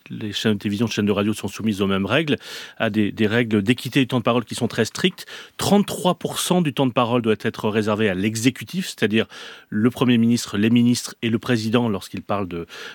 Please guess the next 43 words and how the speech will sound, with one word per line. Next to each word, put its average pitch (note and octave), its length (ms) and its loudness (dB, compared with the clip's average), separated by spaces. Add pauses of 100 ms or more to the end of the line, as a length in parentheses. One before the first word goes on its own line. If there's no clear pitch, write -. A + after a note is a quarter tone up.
de, F2+ 260 -4
de F2+ 100 -6
politique G2 320 -2
nationale, A#2+ 540 2
et C3 80 2
les A#2+ 80 2
soixante-sept - 880 -2
autres D3+ 260 -2
pour A#2 260 -8
cent F3+ 280 0 (480)
à D3 400 0
l'ensemble D#3+ 560 2
des B2 180 4
autres F3+ 240 2
partis C3+ 360 -4
qui B2+ 80 -2
composent A#2 400 0
le, G2+ 180 2 (340)
le A2+ 60 -2
spectre - 340 -2
politique. A2 560 0 (360)
Et B2 100 4
il B2+ 100 2
faut E3+ 300 4
d-, C3+ 100 -10 (160)
diviser D#3+ 460 2
ces - 160 -2
soixante-sept C#3 580 0
pour - 160 -6
cent, F3+ 320 2
ça - 180 -6
peut A2+ 120 -2
paraître A#2 240 0
compliqué, C3 420 2
suivez-moi, D3 560 2 (320)
soixante-sept D#3+ 560 0
pour C#3+ 140 0
cent F3+ 160 2
divisé D3 500 2
en - 120 -2
fonction D#3+ 600 0
du A#2 200 -6
nombre, C3 480 4